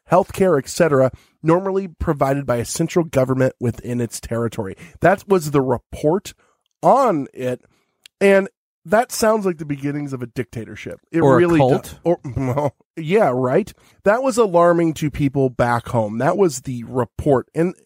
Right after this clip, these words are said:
Speaker 1: though it sounds kind of innocuous, "Oh, they're off on their own." They're off on their own. And he, they knew what he was maybe capable of. So that was scary. And problems started creeping in very fast.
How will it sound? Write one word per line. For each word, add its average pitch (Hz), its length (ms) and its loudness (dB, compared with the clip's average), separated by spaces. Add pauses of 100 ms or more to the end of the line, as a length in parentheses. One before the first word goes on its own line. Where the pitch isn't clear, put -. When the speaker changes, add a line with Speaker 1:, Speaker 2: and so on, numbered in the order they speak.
(100)
Speaker 1:
though 220 260 2
it 214 100 -2
sounds 214 360 0
kind 160 160 0
of 123 80 -2
innocuous, 120 480 -8
"Oh, 294 160 4
they're 226 160 -4
off 220 180 0
on 208 80 -10
their 202 180 -2
own." 208 240 0 (800)
They're 151 220 6
off 165 220 2
on 147 160 4
their 131 220 4
own. 135 320 4
And 131 440 0
he, 151 880 -8 (340)
they 151 200 2
knew 160 200 6
what 165 140 4
he 147 120 0
was 131 220 0
maybe 135 360 2
capable 147 600 -4
of. 120 200 -8
So - 200 -8
that 120 220 -6
was 113 140 -8
scary. 120 600 -4 (380)
And 156 240 2
problems 226 440 0
started 175 260 0
creeping 160 280 -4
in 135 180 0
very 135 480 4
fast. 120 500 -2